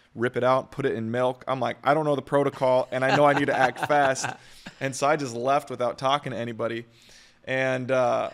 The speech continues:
Speaker 2: <laughs> I can see, you look like Napoleon Dynamite just taking out
Speaker 1: Yeah.
Speaker 2: <laughs>
Speaker 1: I'm like, "Man, my
Speaker 2: here.
Speaker 1: face is bleeding."
Speaker 2: <laughs>
Speaker 1: And, yeah, come to find out, though, I actually,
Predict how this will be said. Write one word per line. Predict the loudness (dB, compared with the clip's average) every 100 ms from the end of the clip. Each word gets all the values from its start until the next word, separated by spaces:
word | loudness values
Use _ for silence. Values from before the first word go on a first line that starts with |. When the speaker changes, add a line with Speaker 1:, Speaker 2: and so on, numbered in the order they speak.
| -10
Speaker 2:
<laughs> | -8 -6
I |
can | -6 -8 -10 -10
see, | -12 -12 -16 -20 -6
you | -4
look | -2 -4
like | -4 -6
Napoleon | -8 -8 -6 -6 -6 -4
Dynamite | -4 -4 -8 -10
just | -10 -10
taking | -4 -4 -4 -6 -6
out | -4 -2
Speaker 1:
Yeah. | 2 4 4 4 4
Speaker 2:
<laughs> | 6 6 6 4
Speaker 1:
I'm |
like, | 4
"Man, | 4
my | 6 4
Speaker 2:
here. | 4
Speaker 1:
face | 2 0
is | 0
bleeding." | 4 4 4 -2
Speaker 2:
<laughs> | -8 -8 -12 -10 -12 -12 _ -10
Speaker 1:
And, | -8 -8 -4
yeah, | -2 -2
come | -4 -6
to | -6
find | -4 -2 0
out, | 0 -2 -4
though, | -2 -2 -2
I | -2 -2 -2
actually, | -2 -2 -2 -4 -6 -6